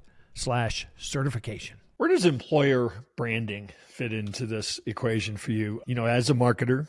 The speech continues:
primarily, I have seen companies that have great co-, employee experiences. It's a great place to work.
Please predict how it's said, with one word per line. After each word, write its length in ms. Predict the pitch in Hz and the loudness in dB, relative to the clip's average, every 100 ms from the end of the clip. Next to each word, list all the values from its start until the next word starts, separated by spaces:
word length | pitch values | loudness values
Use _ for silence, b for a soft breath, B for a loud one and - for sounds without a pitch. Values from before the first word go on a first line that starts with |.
| - | -10
primarily, 640 | - 117 113 113 113 117 139 B B B | -4 -2 0 0 0 0 -2 B B B
I 200 | 107 120 | -4 0
have 180 | 123 123 | 2 0
seen 300 | - 127 117 | -2 -4 -4
companies 500 | - 120 110 117 101 | -4 -6 -4 -6 -4
that 140 | 117 | -4
have 200 | 95 107 | -4 -6
great 460 | 98 113 131 - - | -4 0 0 0 -6
co-, 160 | 139 127 | -6 -4
employee 440 | - 117 - 233 131 | -6 -2 8 8 8
experiences. 760 | 120 - 127 117 113 131 120 - b b | 2 -2 -4 -4 -4 -4 -6 -8 b b
It's 80 | |
a 60 | 135 | -2
great 220 | 123 151 | 2 2
place 240 | - 139 - | 2 0 0
to 100 | 123 | 2
work. 440 | 147 170 139 - | 4 4 2 -2